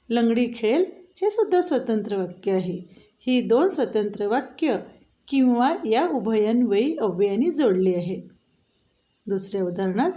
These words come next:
माणसाने मरावे परंतु परोपकार रूपाने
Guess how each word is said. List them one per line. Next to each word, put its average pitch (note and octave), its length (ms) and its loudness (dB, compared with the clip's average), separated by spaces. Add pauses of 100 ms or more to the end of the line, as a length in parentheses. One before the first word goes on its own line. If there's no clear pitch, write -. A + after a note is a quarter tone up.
(440)
माणसाने A3 600 0
मरावे A#3 560 2
परंतु G3+ 760 -4
परोपकार A3+ 840 0
रूपाने A#3 600 -4